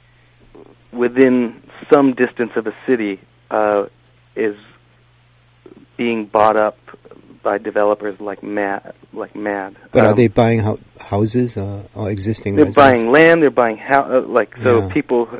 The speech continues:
Speaker 1: they don't buy houses for the sake of the houses themselves, but
Speaker 2: Right.
Speaker 1: for the land, right?
Speaker 2: To tear them down,
Speaker 1: Um,
Speaker 2: yeah.
Speaker 1: And so there, the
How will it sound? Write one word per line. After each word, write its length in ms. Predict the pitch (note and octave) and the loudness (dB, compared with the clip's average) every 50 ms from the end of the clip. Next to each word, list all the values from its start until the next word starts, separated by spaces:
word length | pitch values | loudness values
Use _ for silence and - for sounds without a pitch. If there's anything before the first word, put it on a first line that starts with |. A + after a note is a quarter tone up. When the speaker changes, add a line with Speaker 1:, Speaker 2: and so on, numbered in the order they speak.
| - - - - - - - - - - - - | -18 -18 -20 -20 -20 -20 -20 -20 -20 -20 -6 2
Speaker 1:
they 100 | - D3 | 4 6
don't 240 | D#3 F3+ F3+ C#3 A2+ | 8 8 8 8 6
buy 240 | - C#3+ D3 C#3+ C#3 | 4 4 4 4 4
houses 440 | B2 C3 C3 C#3 C3+ B2 B2+ A#2 - - | 2 4 4 4 4 2 -2 -6 -6 -6
for 100 | - A#2+ | -10 -10
the 100 | - G2+ - - - | -10 -10 -8 -4 -2
sake 220 | B2+ B2 A#2+ - | 0 0 0 -2
of 200 | B2 A#2 A2 G#2 - - | -4 -6 -6 -6 -6 -6
the 80 | G#2+ | -4
houses 400 | - - G#2+ A2+ A#2 A2+ A#2 G#2+ - | 0 2 4 4 4 2 -2 -6 -8
themselves, 500 | - G#2+ G#2 - - A#2+ A2+ A2+ A#2 A2+ | -8 -10 -6 0 2 4 4 4 2 0
but 100 | A2+ G#2 | 0 0
Speaker 2:
Right. 240 | G#2 G2 E2+ D#2+ - - _ _ _ _ _ - | 0 0 -2 -6 -10 -18 _ _ _ _ _ 2
Speaker 1:
for 120 | C#3 B2+ | 2 4
the 100 | A#2 G#2+ | 4 2
land, 420 | G#2 G#2+ G#2+ G#2 G2 F#2+ G2 F#2 | 2 2 0 -2 -2 -6 -8 -12
right? 160 | G2+ G2 G2 G#2 | -12 -10 -8 -4
Speaker 2:
To 100 | - G#2 | -6 -6
tear 220 | - - G2+ G2 F#2+ | -4 -2 -4 -2 -2
them 180 | F#2+ F#2 F#2+ | -4 -4 -6
down, 300 | F#2 F#2+ F#2 F#2+ F#2 F#2 F#2 | -6 -8 -8 -8 -8 -8 -6
Speaker 1:
Um, 180 | A2+ A2 G#2+ G2+ | -4 -4 -2 -4
Speaker 2:
yeah. 160 | F#2+ F#2 F#2 F#2 - _ _ _ _ _ _ _ _ _ _ _ - - - - _ _ _ _ - | -4 -8 -10 -12 -16 _ _ _ _ _ _ _ _ _ _ _ -20 -20 -20 -20 _ _ _ _ -2
Speaker 1:
And 560 | - - E3 D#3 D3+ D3+ D3 - - - - - | 2 4 6 6 6 4 2 -2 -6 -12 -4 0
so 100 | F3 E3+ | 0 2
there, 300 | D3+ F3+ F3 D#3+ - - - - - | 6 6 6 6 4 0 -6 -10 -8
the 120 | C#3+ D#3 | -10 -10